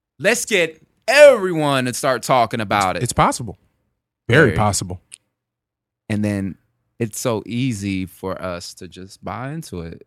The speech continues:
Speaker 1: and allow it to entertain
Speaker 2: Setting the
Speaker 1: us.
Speaker 2: stage.
Speaker 1: Meanwhile, shit's going down in Louisiana. I know you heard about that.
Speaker 2: Wha-, what?
Speaker 1: You hear about the, the movie theater shooting?
Speaker 2: Oh, yeah, man.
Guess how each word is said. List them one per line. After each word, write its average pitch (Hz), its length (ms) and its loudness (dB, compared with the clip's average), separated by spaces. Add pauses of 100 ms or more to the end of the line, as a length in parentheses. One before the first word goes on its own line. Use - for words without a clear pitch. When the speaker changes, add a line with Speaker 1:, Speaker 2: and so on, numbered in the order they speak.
Speaker 1:
and 92 480 -8
allow 95 340 -4
it 85 100 -12
to - 140 -12
entertain 101 440 -6
Speaker 2:
Setting 120 160 -2
the 98 80 -2
Speaker 1:
us. 92 80 -2
Speaker 2:
stage. 127 640 -2 (140)
Speaker 1:
Meanwhile, 147 840 2 (360)
shit's - 460 0
going 196 360 0
down 175 280 4
in 165 80 2
Louisiana. 151 1000 0 (420)
I 110 60 -16
know 160 140 -8
you 139 120 -4
heard 104 160 -2
about 92 240 -2
that. 123 340 2 (560)
Speaker 2:
Wha-, 123 180 -8
what? 110 220 -2 (540)
Speaker 1:
You 127 80 -10
hear 143 60 -4
about 123 180 -4
the, 92 500 -6 (220)
the 107 80 -12
movie 139 260 -2
theater 175 300 -4
shooting? 202 400 -4 (240)
Speaker 2:
Oh, 104 240 -2
yeah, 92 320 -12
man. 85 320 -20